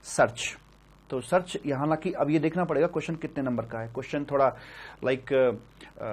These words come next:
बड़ा है, तो हम अपना पूरा सर्च का जो प्रोसीजर है, वो यहाँ पे लिख देंगे। जैसे कि अगर ये और ये क्वेश्चन देखा जाए, तो लगभग एक ही जैसा क्वेश्चन है, एक ही आंसर इन दोनों क्वेश्चंस का बनता है। तो मैंने आपको पूरा डायग्रामेटिकली भी बनवाया था, लेटेस्ट सर्कुलर्स के संबंध में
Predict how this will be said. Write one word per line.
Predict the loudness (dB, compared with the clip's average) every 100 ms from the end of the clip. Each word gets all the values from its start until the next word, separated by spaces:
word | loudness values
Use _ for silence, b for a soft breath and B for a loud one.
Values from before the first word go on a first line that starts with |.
| -6
बड़ा | 2 8 8
है, | 8 6
तो | 4 2
हम | 2 -2 -4 -2 -4
अपना | -2 -4
पूरा | -2 4 6
सर्च | 6 4 2 4
का | 4
जो | 4
प्रोसीजर | 4 4 4 4 4 4
है, | 4
वो | 2
यहाँ | 0 0
पे | 0
लिख | -2
देंगे। | -2 -4 -2
जैसे | -4 -4
कि | -6
अगर | 0 0
ये | 2 2
और | 2 0
ये | 0
क्वेश्चन | -2 -2 -2
देखा | -2 -2 0
जाए, | 0
तो | 0
लगभग | -2 -2 -4 -6 B B 6
एक | 6 6
ही | 0
जैसा | 0 0
क्वेश्चन | -6 -4 -6
है, | -4
एक | -2 0
ही | 2
आंसर | 2 0 -2
इन | -2
दोनों | -2 -4
क्वेश्चंस | -6 -6 -6
का | 0
बनता | 0 0 -4
है। | -8 -8 -10 B B B B B
तो | 6
मैंने | 8
आपको | 8 8
पूरा | 6 8
डायग्रामेटिकली | 10 10 8 4 2 2 4
भी | 4
बनवाया | 2 2 0
था, | -2 -4
लेटेस्ट | -2 0 -2 -4
सर्कुलर्स | -4 -2 0 -2 -2
के |
संबंध | -4 -2 -2
में | -4